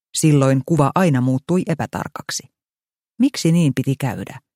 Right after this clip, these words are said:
Miksi kuva muuttui sumeaksi juuri sillä hetkellä, jonka kaikkein mieluiten halusi nähdä? "Aika on lopussa, tuokaa koepaperinne."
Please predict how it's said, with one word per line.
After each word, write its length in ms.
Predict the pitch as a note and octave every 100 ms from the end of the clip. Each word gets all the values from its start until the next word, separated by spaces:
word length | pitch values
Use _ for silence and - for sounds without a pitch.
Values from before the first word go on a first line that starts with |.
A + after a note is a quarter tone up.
| _ _ _ _ -
Miksi 300 | E3+ - C#3+
kuva 220 | - F3 B2+
muuttui 420 | C3 C3 C#3+ C3+
sumeaksi 640 | - E3+ C#3 B2+ - D3+
juuri 280 | G#3 F#3 E3+
sillä 340 | - A3 C3
hetkellä, 500 | C#3+ E3 - B2 A#2 - _ _ -
jonka 300 | C3+ C3 C3
kaikkein 480 | - A#3 - C#3+ C3
mieluiten 520 | E3 E3 B2 B2 C3+
halusi 380 | C3 D3+ D3 D#3+
nähdä? 460 | D3+ - - - - _ _ _ _ _ _ _ _ _ _ _ _ _ -
"Aika 260 | C4 B3+ -
on 140 | F#3
lopussa, 480 | D3+ - G#2 - D2 - _ -
tuokaa 360 | F#3+ F#3 G#3+
koepaperinne." 800 | - B2+ - - F#2+ - - A#1+